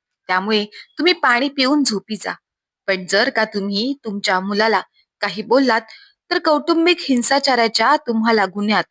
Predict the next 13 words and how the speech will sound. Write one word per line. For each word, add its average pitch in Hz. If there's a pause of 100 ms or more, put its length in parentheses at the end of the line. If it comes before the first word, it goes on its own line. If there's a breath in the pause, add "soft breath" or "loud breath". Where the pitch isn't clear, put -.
अडकवून 220
टाकेन." 190 (760)
भुकेने 349
व्याकुळ 285
झालेले 247
शीलाचे 214
वृद्ध 240
सासरे 220 (120)
उष्टी 226
ताटे 214
शोधू 294
लागले. 202 (680)
तेव्हा 190